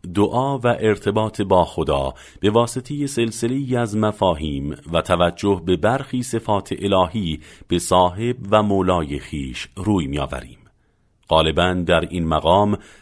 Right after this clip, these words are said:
نخست خدا را به عنوان آفریننده عالم در نظر می‌گیریم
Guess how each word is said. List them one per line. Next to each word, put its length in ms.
نخست 760
خدا 360
را 160
به 140
عنوان 480
آفریننده 1040
عالم 580
در 220
نظر 340
می‌گیریم 540